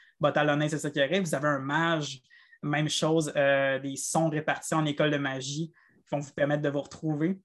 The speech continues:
Euh, c'est sûr qu'en ce moment, j'y étais, j'ai, j'ai commencé mon design avec les sortilèges de D and D cinquième,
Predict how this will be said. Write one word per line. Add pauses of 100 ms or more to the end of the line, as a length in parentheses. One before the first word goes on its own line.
(200)
Euh,
c'est
sûr
qu'en
ce
moment,
j'y
étais,
j'ai,
j'ai
commencé
mon
design
avec
les
sortilèges
de
D
and
D
cinquième,